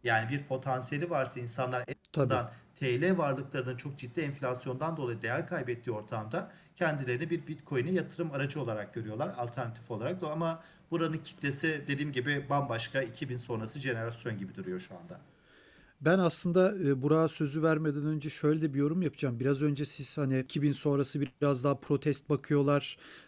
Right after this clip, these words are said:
Speaker 2: daha özgürlükçüler, ev almayı düşünmüyorlar dediniz. Aslında ben şuna benzetiyorum.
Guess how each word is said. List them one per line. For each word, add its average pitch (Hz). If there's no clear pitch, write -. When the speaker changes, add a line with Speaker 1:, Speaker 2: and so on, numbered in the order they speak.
Speaker 2:
daha 143
özgürlükçüler, 143
ev 139
almayı 143
düşünmüyorlar 139
dediniz. 185
Aslında 165
ben 180
şuna 170
benzetiyorum. 139